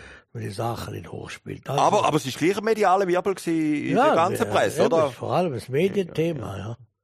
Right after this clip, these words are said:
Speaker 2: Ja gut, aber schon gleich
Speaker 1: Ja, ja.
Speaker 2: Regierungsrätin, oder?
Speaker 1: Ja gut. Wie viele Regierungsräte und Politiker haben wir schon, wo es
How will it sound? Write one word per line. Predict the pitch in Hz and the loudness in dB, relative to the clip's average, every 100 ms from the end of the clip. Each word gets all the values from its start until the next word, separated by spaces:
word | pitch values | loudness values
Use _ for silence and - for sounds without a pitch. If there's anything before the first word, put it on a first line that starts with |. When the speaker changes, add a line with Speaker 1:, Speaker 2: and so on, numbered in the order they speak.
| _ _ _ _ _ _ - - - | _ _ _ _ _ _ -20 -20 -2
Speaker 2:
Ja | 123 | 0
gut, | 131 127 85 | 4 2 0
aber | 90 | -6
schon | 98 | -6
gleich | 110 160 | -4 2
Speaker 1:
Ja, | 139 | 4
ja. | 160 | 6
Speaker 2:
Regierungsrätin, | 175 214 - 180 185 113 98 | 6 4 2 2 0 -2 -4
oder? | 139 143 | -4 -2
Speaker 1:
Ja | 147 240 196 | 2 2 4
gut. | 160 202 143 - - _ _ - | 4 4 2 -4 -20 _ _ 2
Wie | 180 | 2
viele | 170 185 175 | 4 4 4
Regierungsräte | 190 170 214 196 180 - 170 185 175 175 | 4 6 6 6 2 0 2 2 2 -2
und | 151 | -2
Politiker | 175 170 185 165 180 160 165 147 | -2 2 0 0 -4 -2 0 2
haben | 180 185 | 2 2
wir | 170 | 0
schon, | 139 165 156 _ _ _ - | 0 0 -2 _ _ _ -4
wo | 147 147 | 0 0
es | - - | -2 -16